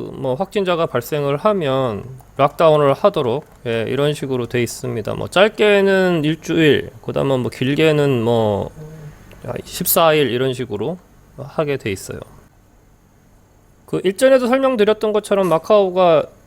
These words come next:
이제 두 번에 걸친 전수검사를 한다고 얘기를 했었죠. 그리고 나서 지금은 이제 어떻게 하느냐, 계속 이제 그 자가 검진 테스트를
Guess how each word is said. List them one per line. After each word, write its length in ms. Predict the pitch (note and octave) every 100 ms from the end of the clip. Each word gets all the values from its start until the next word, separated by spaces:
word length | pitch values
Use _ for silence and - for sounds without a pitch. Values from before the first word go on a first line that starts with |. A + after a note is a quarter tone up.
| -
이제 340 | D#3 D3 D3 C3
두 180 | - F3+
번에 380 | G#3 G#3+ G3+ F3+
걸친 500 | D3 C#3 D#3 C#3 D#3
전수검사를 800 | C#3+ D#3+ F3 D#3+ D#3 C#3+ C3+ C3+
한다고 440 | D3+ F#3 E3+ C#3
얘기를 220 | B2 B2
했었죠. 520 | E3+ D3 - G#2+ B2+ - - - - - _ -
그리고 300 | F#3+ A3 G#3
나서 260 | G3 G#3
지금은 460 | F#3 F3+ G#3+ G#3 F#3+
이제 140 | E3+
어떻게 320 | D3 - F3
하느냐, 560 | F3 G3+ F3 F3+ C3+ A#2
계속 500 | - D#3+ G3+ G3+ F#3
이제 560 | D#3 D3 D3 C3 A#2 A2
그 720 | - C3 C3 B2 A#2+ A2+ G#2 C3 -
자가 540 | - - E3 F3+ D#3+ C#3
검진 280 | C#3 C#3+ C#3+
테스트를 720 | - - - C#3 C3 A#2 A2